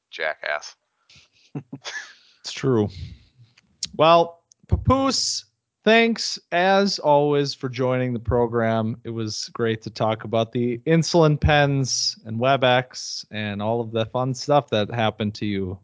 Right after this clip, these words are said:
Speaker 2: last year. So
Speaker 1: Yeah, fun.
Speaker 2: uh,
Speaker 1: So
Speaker 2: excited
Speaker 1: fun.
Speaker 2: to do it all again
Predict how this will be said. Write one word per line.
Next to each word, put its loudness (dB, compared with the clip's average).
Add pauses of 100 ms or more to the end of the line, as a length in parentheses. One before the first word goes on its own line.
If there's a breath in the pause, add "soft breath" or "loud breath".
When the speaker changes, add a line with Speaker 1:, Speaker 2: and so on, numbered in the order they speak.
Speaker 2:
last -6
year. -10
So -4
Speaker 1:
Yeah, -4
fun. -4 (1160 soft breath)
Speaker 2:
uh, -2
Speaker 1:
So -8
Speaker 2:
excited 4
Speaker 1:
fun. -10
Speaker 2:
to -4
do 4
it 4
all 4
again 0